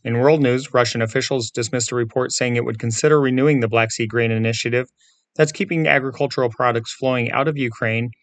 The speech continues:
if banking concessions were made by the European Union. The initiative is scheduled to expire on July seventeenth. A Financial Times report earlier this week said the European Union is willing to consider a deal under which the Russian Agricultural Bank would create a subsidiary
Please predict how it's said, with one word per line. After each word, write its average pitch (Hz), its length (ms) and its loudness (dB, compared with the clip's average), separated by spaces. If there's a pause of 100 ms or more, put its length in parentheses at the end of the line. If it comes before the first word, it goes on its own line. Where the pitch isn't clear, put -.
(240)
if 160 200 2
banking 135 320 0
concessions 113 540 -4
were 120 100 -2
made 113 220 -2
by 107 120 0
the 104 120 -6
European 104 500 -4
Union. 107 400 -4 (640)
The 127 60 4
initiative 120 480 0
is 110 100 -2
scheduled 117 380 -2
to 113 60 0
expire 117 420 -2
on 110 120 -2
July 107 280 -2
seventeenth. 104 680 -4 (960)
A 110 40 -12
Financial 131 400 2
Times 127 280 -2
report 139 360 2
earlier 139 300 2
this 131 220 -2
week 160 240 -2
said 147 180 -2
the 143 80 -2
European 147 420 0
Union 151 320 2
is 143 220 -4
willing 185 220 -4
to 170 60 -12
consider 147 340 -2
a 127 60 -4
deal 123 180 0
under 135 240 0
which 135 200 0 (140)
the 123 60 -6
Russian 147 400 -2 (100)
Agricultural 135 640 0
Bank 107 300 -2 (120)
would 151 200 -2
create 135 340 0
a 117 60 -4
subsidiary 113 840 -2